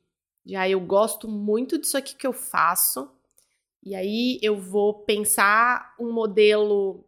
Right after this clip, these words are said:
que tá alinhado com o meu estilo de vida. Eu quero trabalhar quantas horas por dia, eu, qual é o ritmo.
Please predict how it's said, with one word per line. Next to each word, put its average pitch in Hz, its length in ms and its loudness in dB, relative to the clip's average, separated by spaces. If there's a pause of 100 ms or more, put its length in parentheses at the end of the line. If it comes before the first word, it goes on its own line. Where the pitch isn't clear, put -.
(160)
que - 100 -16
tá 202 180 -10
alinhado 208 560 -2
com 208 180 -14
o 208 120 -10
meu 196 440 -6
estilo 220 340 -10
de 190 100 -18
vida. 180 300 -14
Eu 190 60 -6
quero 214 180 -4
trabalhar 233 380 -2
quantas 262 340 -4
horas 208 220 -4
por 196 180 -8
dia, 185 480 -2
eu, 185 300 0
qual 196 200 -2
é 214 80 4
o 254 140 2
ritmo. 220 320 -4